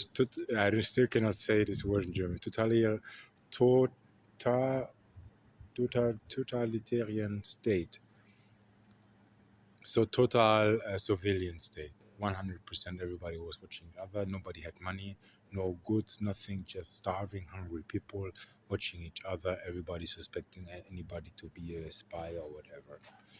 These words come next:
Uh, the war on Germany. Whatever. So this would be something in Germany where you don't need to explain anything or talk about aliens or whatever, because who, who knows <laughs> what aliens? It's just cam-,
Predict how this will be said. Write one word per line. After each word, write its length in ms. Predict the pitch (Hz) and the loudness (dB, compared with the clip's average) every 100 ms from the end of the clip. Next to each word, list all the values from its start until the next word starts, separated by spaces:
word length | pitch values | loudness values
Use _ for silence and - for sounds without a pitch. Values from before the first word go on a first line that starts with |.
| - - _ | -20 -20 _
Uh, 160 | 92 90 92 | -8 -8 -6
the 100 | 98 | -2
war 480 | 87 90 92 95 98 - - - | 2 4 6 4 2 -6 -12 -10
on 180 | 85 82 | -10 -6
Germany. 520 | 95 87 80 71 - - - | -2 -2 -4 -10 -16 -20 -12
Whatever. 880 | 120 170 208 - 160 165 120 90 76 _ - - | 0 2 2 0 4 4 4 -2 -4 _ -20 -16
So 140 | - 143 | -4 2
this 240 | 165 160 | 2 4
would 200 | 175 151 | 2 2
be 100 | 151 | 2
something 440 | 143 151 139 147 143 | 2 0 -2 -4 -2
in 180 | 127 | -2
Germany 680 | 117 139 147 151 151 147 147 | 2 2 4 2 0 0 -2
where 500 | 127 127 135 135 135 | 0 6 8 8 8
you 420 | 131 123 131 135 131 | 4 0 2 2 2
don't 240 | 127 127 | -2 0
need 160 | 123 113 | -2 -4
to 100 | 123 | -6
explain 340 | 107 - 107 | -6 -6 -6
anything 440 | 98 98 95 95 90 - - - | -6 -10 -10 -14 -16 -18 -20 -10
or 120 | 92 | -8
talk 280 | 87 98 90 | -2 -2 -2
about 320 | - 85 85 - | -4 -4 -4 -6
aliens 440 | 90 85 85 80 - | -10 -10 -12 -12 -16
or 120 | - 80 | -16 -18
whatever, 240 | - 78 - - | -16 -18 -20 -20
because 400 | - - 90 - - - - 98 92 | -12 -8 -8 -10 -20 -20 -20 -20 -10
who, 260 | 104 98 95 | -8 -8 -8
who 80 | |
knows 340 | 101 98 95 - 87 87 | -6 -6 -8 -14 -20 -16
<laughs> 200 | 87 113 | -14 -6
what 120 | 120 - 104 | -6 -6 -6
aliens? 440 | 95 90 80 - - - | -4 -4 -4 -8 -14 -14
It's 200 | - - | -10 0
just 300 | 151 151 - | 2 2 2
cam-, 260 | 143 151 | 2 2